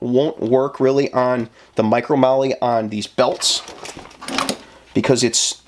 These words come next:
only two rows of Molly. But if you've got multiple rows of Molly and you wanna be able to attach these on, we're, what we're gonna do is we're gonna put this on his vest, close cross draw, so that it's not gonna get confused with his pistol. It's up on his vest, up high on the vest,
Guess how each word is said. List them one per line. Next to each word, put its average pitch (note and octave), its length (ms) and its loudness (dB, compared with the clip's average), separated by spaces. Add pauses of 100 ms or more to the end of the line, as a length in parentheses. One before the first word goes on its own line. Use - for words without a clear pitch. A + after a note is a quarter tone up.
(180)
only C#3+ 300 4
two D#3+ 260 2
rows D3 260 4
of A#2 120 0
Molly. B2+ 320 2 (600)
But C3 200 2
if C3+ 140 2
you've C#3+ 140 2
got C#3+ 340 0
multiple D3 500 2
rows D3+ 260 2
of C3+ 60 2
Molly C3 320 4
and B2+ 120 2
you A#2+ 40 0
wanna B2 140 0
be B2+ 100 0
able B2 140 0
to B2 380 2 (260)
attach C3 400 0
these A#2+ 220 2
on, A#2+ 200 2
we're, C3+ 180 2
what C3 140 2
we're D#3 100 2
gonna D#3+ 120 2
do C#3 140 0
is B2+ 120 -2
we're C#3+ 100 0
gonna - 120 -4
put D3 200 -2
this C#3 300 2
on C3+ 180 0
his A#2 180 -4
vest, A#2+ 380 0 (340)
close D3 460 0
cross - 500 0
draw, G#2+ 260 0 (320)
so B2 240 0
that A#2+ 300 0
it's A#2+ 180 -4
not D3+ 140 4
gonna D#3 140 -2
get C#3+ 120 -4
confused C#3 380 0
with - 60 -16
his B2 100 2
pistol. F#3 420 2
It's - 180 -8
up - 240 0
on C#3+ 180 2
his D3+ 120 0
vest, C#3+ 340 0
up A#2+ 200 -2
high C#3 260 0
on C#3+ 120 -2
the C#3+ 60 -2
vest, C3+ 360 0